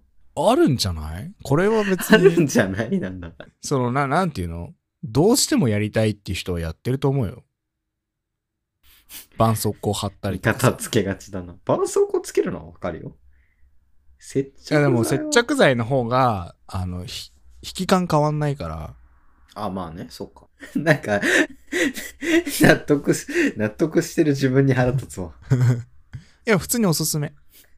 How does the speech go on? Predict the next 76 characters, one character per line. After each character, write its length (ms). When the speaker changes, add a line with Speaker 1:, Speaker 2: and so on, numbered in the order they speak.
Speaker 2:
お 60
す 160
す 180
め 300
な 80
ん 100
だ。 220
う 80
ん。 160
Speaker 1:
そ 120
う、 20
始 240
め 120
た 100
て 80
の 120
時 200
と 120
か、 380
Speaker 2:
う 40
ん。 60
Speaker 1:
ま 100
あ、 40
ど 160
う 60
し 80
て 80
も 120
力 260
む 100
し、 400
そ 180
の 100
分 240
弦 320
を 60
ね、 120
こ 140
う 60
押 100
さ 120
え 40
る 80
指 200
っ 20
て 140
い 20
う 20
の 40
は 60
大 180
変 220
な 120
ん 60
で 80
す 120
よ 60
な。 40
Speaker 2:
痛 100
い 20
よ 100
ね。 220
Speaker 1:
痛 280
い 80
で 80
す、 180
め 80
ち 80
ゃ 60
く 80
ち 120
ゃ。 80
で、 100
皮 180
膚 120
も、 320